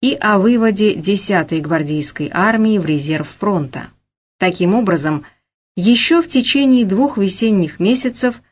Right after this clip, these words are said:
советские войска безуспешно пытались прорвать линию "Пантера". Эти кровопролитные бои,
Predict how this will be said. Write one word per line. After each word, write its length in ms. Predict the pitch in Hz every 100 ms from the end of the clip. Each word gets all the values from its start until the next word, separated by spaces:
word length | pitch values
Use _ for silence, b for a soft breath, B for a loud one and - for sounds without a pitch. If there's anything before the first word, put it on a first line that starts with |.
| _ _
советские 640 | - 240 247 330 - - 214
войска 560 | 190 175 - 180 247
безуспешно 800 | 170 185 196 202 - 294 294 233
пытались 580 | 220 202 233 233 220 - -
прорвать 560 | 214 220 202 190 170
линию 380 | 175 180 180 180
"Пантера". 640 | 175 190 185 190 151 - - _ _ _ _ _ _ _ _ -
Эти 300 | 285 294 269
кровопролитные 840 | 262 226 220 214 214 233 196 190
бои, 460 | 160 160 170 247